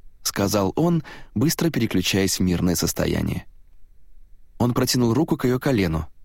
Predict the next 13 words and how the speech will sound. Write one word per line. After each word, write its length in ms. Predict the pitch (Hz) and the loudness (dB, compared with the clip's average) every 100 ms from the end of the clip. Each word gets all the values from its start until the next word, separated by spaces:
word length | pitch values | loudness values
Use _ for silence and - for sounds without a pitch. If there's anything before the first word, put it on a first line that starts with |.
| - - - - | -20 -20 -20 -4
но 220 | 90 87 | 0 2
она 280 | 82 92 143 | 2 2 2
отодвинулась 680 | 147 135 104 92 82 82 - | 0 0 0 0 0 0 -2
к 80 | |
окну. 340 | 95 - - - - - - - - | -4 -4 -6 -6 -12 -20 -20 -20 -8
Рука 300 | - 117 170 | -2 0 2
упала 380 | 170 127 123 131 | 2 2 2 2
на 120 | 117 | 2
пыльную 400 | 107 131 113 107 | 2 2 2 2
кожаную 420 | 98 110 98 95 92 | 2 2 2 2 2
обтяжку 420 | - 107 - - | 2 0 0 -2
коробки 360 | 95 90 - | 0 0 0
передач. 500 | 90 78 76 76 - | 0 0 2 0 -2